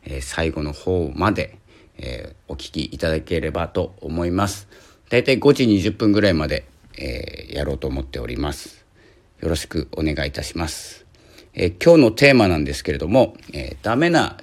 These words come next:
自分でも大丈夫ということで、えー、自尊心について、えー、お話ししようかなと思っております。あ、おはようございます。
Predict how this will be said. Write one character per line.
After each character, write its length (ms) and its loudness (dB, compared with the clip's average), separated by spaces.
自 140 -4
分 320 -2
で 120 4
も 240 0
大 200 0
丈 140 -2
夫 180 -10
と 100 0
い 40 4
う 60 0
こ 120 -2
と 160 -4
で、 280 2
え 220 -10
ー、 140 -16
自 140 0
尊 240 4
心 440 -4
に 140 -6
つ 200 -10
い 80 -4
て、 220 -16
え 240 -12
ー、 60 -16
お 80 -8
話 400 -4
し 20 -12
し 140 -10
よ 80 -4
う 20 -12
か 120 -6
な 120 0
と 200 -2
思 160 -2
っ 40 -2
て 120 -4
お 20 0
り 80 -2
ま 160 -2
す。 300 -14
あ、 180 -2
お 60 -4
は 100 -4
よ 60 2
う 40 2
ご 60 0
ざ 140 0
い 40 4
ま 140 6
す。 340 -6